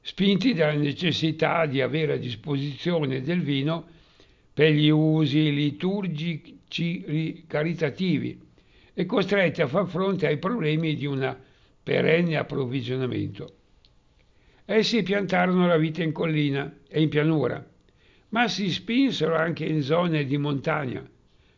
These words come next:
nelle terre basse e paludose e, comunque, dove il clima non era adatto alla piena maturazione delle uve.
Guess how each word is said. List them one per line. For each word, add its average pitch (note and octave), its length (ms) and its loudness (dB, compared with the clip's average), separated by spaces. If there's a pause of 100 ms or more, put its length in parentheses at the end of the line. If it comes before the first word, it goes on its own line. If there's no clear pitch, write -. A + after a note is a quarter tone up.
nelle D3+ 280 4
terre D3+ 400 2
basse E3+ 420 -2
e D#3 40 -2
paludose D3 800 -2 (420)
e, D3 340 -2 (380)
comunque, D3 920 0 (460)
dove F#3+ 300 4
il F3 100 0
clima G3 440 0
non F#3 260 2
era G3+ 200 4
adatto E3 520 0
alla F3 240 0
piena D3+ 300 -2
maturazione D3 760 -2
delle C#2 160 0
uve. - 440 -4